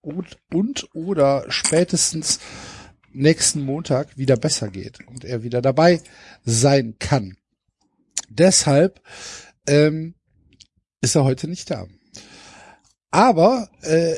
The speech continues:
wir werden das natürlich hier auch zu dritt über die Bühne kriegen. Und Bühne ist ein gutes Stichwort, Enzo. Am zwanzigsten zwölften sind wir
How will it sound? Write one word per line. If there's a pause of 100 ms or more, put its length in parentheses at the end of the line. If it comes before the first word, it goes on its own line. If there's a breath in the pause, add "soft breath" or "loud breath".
wir
werden
das
natürlich
hier
auch
zu
dritt
über
die
Bühne
kriegen. (320)
Und
Bühne
ist
ein
gutes
Stichwort,
Enzo.
Am
zwanzigsten
zwölften
sind
wir